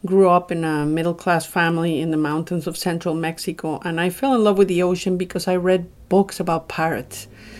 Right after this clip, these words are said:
And in these books, you know, there are these great adventures out in the islands of the French Polynesia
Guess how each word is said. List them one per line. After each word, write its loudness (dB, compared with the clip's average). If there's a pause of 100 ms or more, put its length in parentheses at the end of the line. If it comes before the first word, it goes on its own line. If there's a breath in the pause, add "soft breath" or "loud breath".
(260 loud breath)
And 0
in 6
these 2
books, 2
you -2
know, -2
there 0
are 0
these -6
great 6
adventures 0
out 0
in -2
the 0
islands 0
of -12
the -14
French -2
Polynesia 0